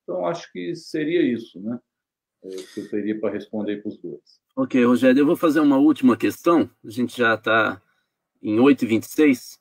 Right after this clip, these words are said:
Speaker 2: que é o seguinte, é, primeiro, vai dar Lira? Vai ter dois turnos, mas vai dar Lira? Segundo lugar, se Lira vence, se você disser sim, disser sim, o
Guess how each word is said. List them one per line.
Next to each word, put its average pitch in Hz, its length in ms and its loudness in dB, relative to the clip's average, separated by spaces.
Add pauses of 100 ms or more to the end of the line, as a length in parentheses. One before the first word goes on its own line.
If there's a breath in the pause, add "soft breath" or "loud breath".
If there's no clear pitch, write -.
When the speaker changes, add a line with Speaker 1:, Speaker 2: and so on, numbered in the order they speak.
(440)
Speaker 2:
que 143 100 2
é 147 80 6
o 151 80 6
seguinte, 110 640 0 (140)
é, 120 640 4 (220)
primeiro, 135 480 6 (840)
vai 175 220 2
dar 147 140 4
Lira? 131 480 4 (920)
Vai - 200 2
ter 170 160 2
dois 127 240 2
turnos, 135 420 2
mas 123 300 0
vai 160 160 2
dar 120 140 4
Lira? 120 420 2 (600)
Segundo 147 480 2
lugar, 110 500 0
se - 220 0
Lira 180 360 2
vence, - 560 0 (200)
se - 160 -16
você 120 220 0
disser 135 260 2
sim, 98 320 0
disser - 400 -2
sim, 87 260 -4
o 82 60 -14